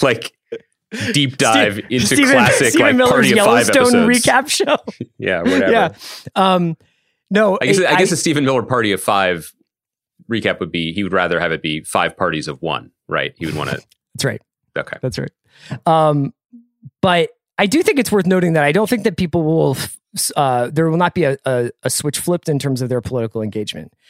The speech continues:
Speaker 2: Like, I do think that something has been sort of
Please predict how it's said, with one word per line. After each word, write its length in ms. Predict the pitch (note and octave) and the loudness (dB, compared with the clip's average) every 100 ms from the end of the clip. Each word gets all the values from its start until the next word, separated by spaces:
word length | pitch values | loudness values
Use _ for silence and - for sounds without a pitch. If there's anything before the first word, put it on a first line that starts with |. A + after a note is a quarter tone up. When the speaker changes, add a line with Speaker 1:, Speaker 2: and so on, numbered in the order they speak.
| _ _ | _ _
Speaker 2:
Like, 120 | D3 | -2
I 100 | D#3 | 0
do 160 | D3 D#3+ | 2 0
think 300 | E3+ D3+ - | 0 -2 -2
that 260 | C#3+ C3 - _ _ _ _ _ _ _ | -2 -2 -6 _ _ _ _ _ _ _
something 340 | - G#3 G#3 | 0 2 2
has 240 | F3+ F3+ C#3+ | 2 2 0
been 460 | D#3+ D3 C#3 C3 | -2 0 0 -2
sort 220 | B2+ D#3 | -4 -6
of 100 | C3+ | -6